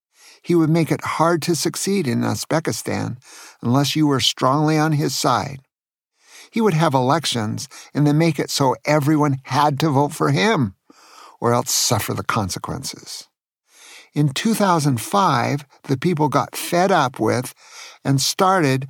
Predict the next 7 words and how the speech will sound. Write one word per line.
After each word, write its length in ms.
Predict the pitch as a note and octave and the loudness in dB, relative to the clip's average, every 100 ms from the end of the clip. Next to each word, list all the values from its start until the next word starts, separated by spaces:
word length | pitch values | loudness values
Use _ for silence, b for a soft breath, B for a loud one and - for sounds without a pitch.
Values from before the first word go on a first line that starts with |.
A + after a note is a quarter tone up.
| B - | B -4
a 100 | B2 | -2
revolution 680 | B2+ E3 E3 F3 F3 - B2 | 2 2 2 2 0 -2 -2
to 80 | |
have 160 | B2+ B2+ | -2 -2
a 40 | |
democratic 680 | A2+ C#3 E3 D#3+ D3+ C3+ C#3 | 0 0 0 -2 -2 -2 -2
government 580 | C3+ E3+ D#3+ B2 A#2 - | 0 0 2 0 -2 -6